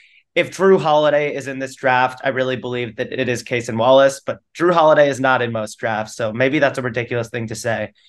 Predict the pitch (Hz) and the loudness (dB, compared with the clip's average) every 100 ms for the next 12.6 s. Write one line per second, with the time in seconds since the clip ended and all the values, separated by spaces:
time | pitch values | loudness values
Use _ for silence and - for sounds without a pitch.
0 | _ 156 156 185 190 160 151 151 151 143 | _ -4 0 0 2 2 2 0 -4 -6
1 | 117 139 147 143 139 135 127 120 - _ | -4 2 2 4 2 2 0 -2 -10 _
2 | _ _ - 120 107 - 139 - - - | _ _ -4 -4 -4 -6 -8 -8 -14 -18
3 | - _ _ _ 143 139 131 127 127 123 | -20 _ _ _ 0 2 4 2 -2 -8
4 | 110 _ _ _ _ _ _ - 175 175 | -12 _ _ _ _ _ _ -8 -4 0
5 | 196 185 160 151 - 151 151 143 143 139 | 0 0 -4 -8 -10 -8 -6 -2 0 0
6 | 127 - 143 143 156 151 143 139 _ _ | 0 0 -2 -2 -2 -2 -4 -12 _ _
7 | _ _ 143 135 131 127 117 - - _ | _ _ -2 0 0 -2 -8 -16 -20 _
8 | _ 127 143 127 - _ _ - 151 151 | _ -2 2 2 -2 _ _ -2 -2 0
9 | 165 147 156 160 156 139 131 135 127 117 | -2 0 0 -2 -4 -8 -10 -6 -2 0
10 | 113 113 _ _ _ _ - 160 170 165 | -2 -6 _ _ _ _ -2 0 0 -2
11 | 147 143 147 143 147 143 135 131 131 - | 0 0 0 -2 -6 -4 -4 -6 -10 -4
12 | 131 117 117 - - | -2 -2 -6 -12 -20